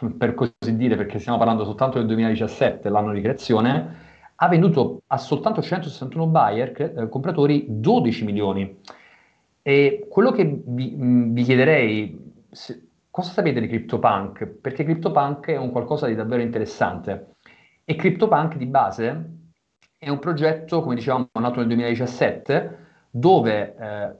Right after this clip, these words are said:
queste immagini qui che possiamo vedere su colinvalley punto com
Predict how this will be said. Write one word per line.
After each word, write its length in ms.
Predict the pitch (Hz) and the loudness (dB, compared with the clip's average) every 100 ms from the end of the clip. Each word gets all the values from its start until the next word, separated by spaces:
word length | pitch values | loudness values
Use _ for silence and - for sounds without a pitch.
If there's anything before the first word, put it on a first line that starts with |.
| _ | _
queste 480 | _ 190 233 - - | _ 0 0 -2 -4
immagini 640 | 123 123 135 107 104 107 | -2 0 0 -2 -4 -6
qui 140 | 101 151 | -4 -2
che 100 | 135 | -2
possiamo 300 | 117 127 117 | -2 -2 0
vedere 180 | 117 113 | 0 -2
su 140 | - | -2
colinvalley 480 | - 127 123 120 110 | -2 0 4 4 2
punto 240 | 117 160 | -2 0
com 560 | 147 127 135 147 156 | 2 0 0 -4 -4